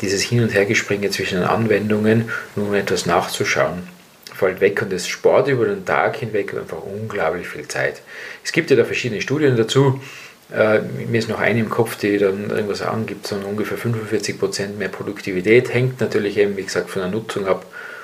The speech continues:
und welche Anwendungen, äh, dann wirklich drauf, äh, verwendet werden.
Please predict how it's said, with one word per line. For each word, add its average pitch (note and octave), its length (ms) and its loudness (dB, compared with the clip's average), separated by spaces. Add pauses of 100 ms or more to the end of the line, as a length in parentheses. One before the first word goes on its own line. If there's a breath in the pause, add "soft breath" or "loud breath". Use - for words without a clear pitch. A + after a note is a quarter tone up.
(160 loud breath)
und A2+ 380 2
welche G2 340 4
Anwendungen, F#2+ 540 -2 (920)
äh, F#2+ 380 4
dann F2+ 240 2
wirklich F#2 380 -6
drauf, E2+ 400 -2
äh, E2+ 260 -2
verwendet E3 520 2
werden. B2+ 320 6